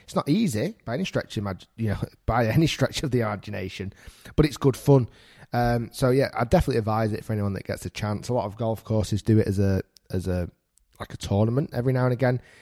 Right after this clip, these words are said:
Uh, but yeah, looking, really enjoyed catching up with Pete again. He's not played golf for a while, so I thought I had my chances of beating him, but, um,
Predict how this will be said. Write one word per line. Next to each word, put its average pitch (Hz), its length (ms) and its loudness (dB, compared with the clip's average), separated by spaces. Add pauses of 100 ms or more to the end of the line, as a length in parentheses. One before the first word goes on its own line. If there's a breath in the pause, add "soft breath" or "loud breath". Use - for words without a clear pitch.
(280 loud breath)
Uh, 104 340 2
but 135 180 -2
yeah, 143 280 8
looking, 143 440 6
really 139 320 4
enjoyed 120 360 4 (300)
catching 107 280 -2
up - 40 -8
with - 80 -6
Pete 117 200 2
again. 110 400 -4
He's 101 120 -8
not 117 120 -4
played 113 180 2
golf 107 220 0
for 104 80 0
a 101 40 2
while, 107 240 2
so 101 140 -4
I 87 40 -6
thought 113 160 2
I 101 60 2
had 98 120 -2
my 95 200 -4
chances 98 400 -6
of 92 100 -4
beating 113 260 -2
him, 107 160 -6
but, 98 180 -8 (520 loud breath)
um, 90 340 -6